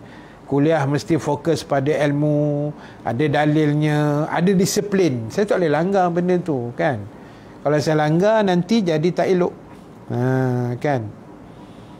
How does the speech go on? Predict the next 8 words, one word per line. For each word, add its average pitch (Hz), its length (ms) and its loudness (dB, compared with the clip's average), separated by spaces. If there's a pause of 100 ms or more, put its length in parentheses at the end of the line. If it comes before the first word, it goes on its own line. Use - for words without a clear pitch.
(480)
Rentah 143 400 0
desa 156 480 2
boleh. 123 320 2 (560)
<laughs> - 560 -6
Rentah 135 320 -2
desa 139 320 2
budak 170 240 0
sekolah. 160 400 0